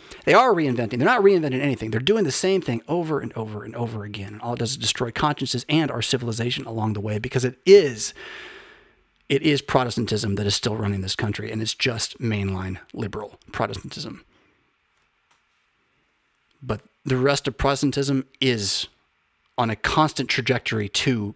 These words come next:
being mainline liberal Protestantism. And I know one-word arguments don't do it, but Christianity Today, Christianity Today is, is all you need to know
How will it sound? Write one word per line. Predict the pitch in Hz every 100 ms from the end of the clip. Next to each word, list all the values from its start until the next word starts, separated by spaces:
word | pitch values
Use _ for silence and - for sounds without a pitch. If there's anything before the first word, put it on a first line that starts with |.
| 127
being | 117 113 92 95 - _ _ _
mainline | 131 107 104 95 101 107 - _
liberal | 110 101 104 98 - - _ _ _ _ -
Protestantism. | - 120 - 104 95 95
And | 107
I | 113
know | 120 123
one-word | 107 120 120
arguments | 120 120 120 113
don't | 110
do | 113
it, | 107
but | -
Christianity | - 131 120 107 101
Today, | 95 110 113 131 - - - _ _ _ -
Christianity | - - 117 127
Today | 143 143 120 95 95 - - _ _ _
is, | - -
is | - - -
all | 113 113 113 120
you | 135
need | 127
to | 113
know | 113 113 95 95